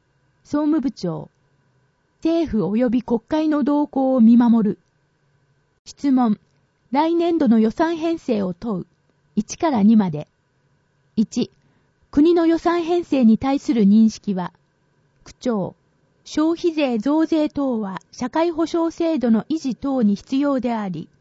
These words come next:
無駄な歳出の見直しは議論がなされるべきと考える。二、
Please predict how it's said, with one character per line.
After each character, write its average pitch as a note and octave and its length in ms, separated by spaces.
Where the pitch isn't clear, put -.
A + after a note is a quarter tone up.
無 B3 120
駄 D#4 120
な D#4+ 140
歳 D#4 240
出 - 200
の D#4 120
見 D4 100
直 C4+ 220
し - 180
は A#3 160
議 D#4 220
論 D#4+ 240
が F#3+ 100
な G3+ 140
さ D#4+ 140
れ D#4+ 100
る C#4 100
べ A#3 140
き - 100
と F#3+ 100
考 - 140
え F3+ 60
る。 C#3+ 160
二、 A3+ 200